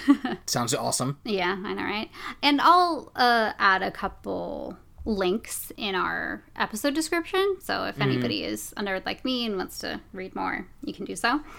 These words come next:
Speaker 1: But it was interesting, it, it was saying that, like, you'd be hard-pressed to name more than four or five Romani characters in American media.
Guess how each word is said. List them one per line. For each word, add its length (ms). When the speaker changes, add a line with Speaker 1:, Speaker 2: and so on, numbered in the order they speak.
Speaker 1:
But 400
it 180
was 140
interesting, 380
it, 260
it 280
was 120
saying 300
that, 160
like, 240
you'd 120
be 80
hard-pressed 720
to 80
name 280
more 180
than 220
four 320
or 80
five 400
Romani 560
characters 560
in 320
American 680
media. 460